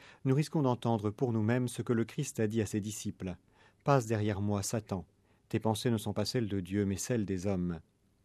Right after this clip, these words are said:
Pierre ne voulait pas croire à la mort et la résurrection. Il devait être révolté par les souffrances annoncées, lui qui pensait sans doute à un Messie glorieux et triomphant, suivant les idées de notre monde. N'est-ce pas une attitude qui nous touche bien souvent ?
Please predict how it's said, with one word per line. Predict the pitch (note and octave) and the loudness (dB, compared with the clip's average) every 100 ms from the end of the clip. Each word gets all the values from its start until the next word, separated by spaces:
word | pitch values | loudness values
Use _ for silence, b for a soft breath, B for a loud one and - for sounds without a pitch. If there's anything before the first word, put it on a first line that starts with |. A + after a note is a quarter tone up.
| B B B | B B B
Pierre | - C3+ A#2 | 6 6 6
ne | |
voulait | A2+ A#2 | 4 2
pas | A#2 C3 | 2 -2
croire | - C3+ G#2 | 0 0 2
à | |
la | G2 | 2
mort | G#2 A#2+ G#2+ | 2 2 2
et | |
la | G2+ | 0
résurrection. | G2 F#2+ G2 - - G2 F2+ _ B B B | 0 -4 -6 -8 -8 -8 -8 _ B B B
Il | A#2 | 4
devait | A#2+ B2+ | 6 6
être | D3 B2+ A2+ | 4 2 2
révolté | C3 B2 G#2+ A#2+ | 4 4 4 2
par | G#2+ G2 | 0 -2
les | |
souffrances | F#2+ G#2+ - A2+ - - | -4 -8 -4 -4 -4 -4
annoncées, | A2+ G#2+ - B2 B2 B B B | -2 -2 -2 -2 -2 B B B
lui | A#2 C#3 | 0 0
qui | C3+ | 0
pensait | A#2+ B2 B2 B2 | 2 2 2 0
sans | C3+ | 0
doute | A#2+ G2+ G2 | 0 -2 0
à | G#2+ | 2
un | A2 | 2
Messie | A#2 - G#2 | 2 0 -2
glorieux | A2 A2+ A#2 C3 | 2 2 2 2
et | G#2 | 0
triomphant, | - B2+ G2+ - G#2 G#2+ B B | -2 -2 -2 -4 -6 -6 B B
suivant | - - C3 B2+ | -8 -2 2 4
les | G#2+ A2 | 4 0
idées | A2 | -4
de | G#2 G2 | -2 0
notre | G2+ - | -2 -4
monde. | F#2 F2+ F2 E2 E2 _ _ _ _ B B B | -4 -4 -6 -8 -12 _ _ _ _ B B B
N'est-ce | A#2 G#2+ | 2 2
pas | - | 2
une | B2+ | 4
attitude | A2+ A#2+ - A#2 | 4 0 -2 -2
qui | - A2 | 0 -2
nous | A2+ | -2
touche | A2+ A#2 G2+ | -2 -4 0
bien | G#2 G#2+ | 0 0
souvent ? | - F#2+ F#2 | -2 -6 -6